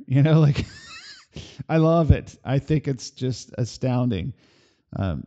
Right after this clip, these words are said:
the Old Testament stories, how, um, he shows up to a prophet, um, or one of the judges, and, and, uh, it says, uh, "Angel of God," capital A. Uh, and the description sometimes even seems like Jesus in the flesh.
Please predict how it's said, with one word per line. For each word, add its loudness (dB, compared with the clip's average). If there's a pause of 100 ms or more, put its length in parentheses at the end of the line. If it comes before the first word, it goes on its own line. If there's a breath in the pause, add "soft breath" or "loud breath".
(120)
the 0
Old -2
Testament 2
stories, -6
how, -8 (460 soft breath)
um, -8
he -6
shows -6
up -8
to -8
a -8
prophet, -10 (520 soft breath)
um, -8
or -8
one -8
of -8
the -6
judges, -8
and, -14 (560)
and, -10
uh, -10 (120)
it -20
says, -10
uh, -10 (540)
"Angel 0
of -6
God," -6
capital -10
A. -12 (480 soft breath)
Uh, -6
and -6
the -4
description -10
sometimes -10
even -6
seems -8
like -4
Jesus -6
in -6
the -8
flesh. -12